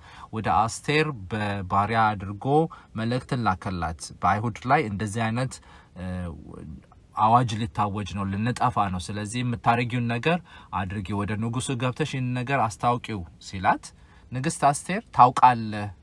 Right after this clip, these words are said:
ንጉስ ካልተጋ-፣ ካልጋበዘ በስተቀረ ወደ ንጉስ እልፍኝ እንደማይገባ፣ ወደ ንጉስ እልፍኝ ገብቶ የተገኘ በሞት እንደሚቀጣ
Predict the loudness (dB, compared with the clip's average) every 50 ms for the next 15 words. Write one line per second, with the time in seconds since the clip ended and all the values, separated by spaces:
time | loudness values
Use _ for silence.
0 | -8 -6 -4 -2 0 0 0 0 4 4 4 4 4 0 -6 -2 -2 -4 -4 -2
1 | 0 0 0 0 4 4 4 4 4 0 -4 -4 -4 -4 -6 -6 -8 -8 -10 -6
2 | -6 -6 -4 -4 -6 -8 -10 -20 -20 -18 -10 -6 -2 2 2 4 4 2 0 -2
3 | -4 -4 -6 -6 -6 -4 -4 -2 -2 -2 -2 -2 -2 -2 -2 -2 -2 -2 -4 -6
4 | -8 -8 -8 -8 -6 -6 -6 -4 -4 -2 0 0 0 0 0 -2 -2 -2 -4 -2
5 | -2 -2 -2 -4 -4 -4 -4 -2 -2 -2 0 2 0 0 0 -2 -6 -4 -4 -4
6 | -2 -2 0 0 0 0 0 -2 -4 -14 -20 -20 -20 -20 -14 -6 -2 0 2 4
7 | 4 2 2 2 2 2 2 0 0 -2 -2 -4 -4 -2 0